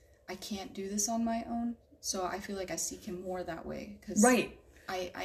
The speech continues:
Speaker 1: am in this state. Also, just, like, reading books, um, although it's hard to find, like, good, solid biblical books, there's, like, like I said, if you had a mentor who also read those books,
Speaker 2: Right.
Speaker 1: they could recommend it and you could meet with them or something like that. And
Speaker 2: Yeah, you could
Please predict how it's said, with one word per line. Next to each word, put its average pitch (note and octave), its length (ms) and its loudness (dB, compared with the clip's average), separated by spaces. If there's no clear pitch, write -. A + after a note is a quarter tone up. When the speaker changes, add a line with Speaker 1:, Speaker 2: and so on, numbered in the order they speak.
Speaker 1:
am F#3 160 -6
in F3 140 -6
this E3+ 180 -6
state. F3+ 300 -2
Also, A3+ 280 -2
just, F#3 260 -8
like, F#3 180 -2
reading G#3 420 2
books, - 720 2
um, F#3 540 -4
although F#3 260 -2
it's F3+ 140 -6
hard F#3 180 -2
to - 60 -12
find, F3+ 420 -4
like, F#3 200 -4
good, F3+ 320 -4
solid F#3 400 -2
biblical A#3 380 -4
books, C4+ 280 0
there's, F#3+ 200 -4
like, E3+ 240 -4
like F3 100 -14
I E3+ 40 -14
said, B3 200 2
if A#3+ 100 6
you G3+ 120 4
had F3+ 80 8
a G3 60 6
mentor A3 480 6
who G#3 200 4
also E4 320 8
read B3+ 180 10
those A#3 220 6
books, D4+ 220 12
Speaker 2:
Right. A4 440 12
Speaker 1:
they G#3+ 160 6
could A3 400 -2
recommend B3 500 6
it D4+ 200 4
and A3+ 260 6
you A3 200 4
could A3 160 2
meet C#4 200 6
with G4 140 -4
them A3+ 240 6
or G3 80 0
something G#3 380 0
like G3+ 180 -4
that. B3 300 0
And A3 80 4
Speaker 2:
Yeah, B3+ 140 12
you A3 180 10
could A#3 100 12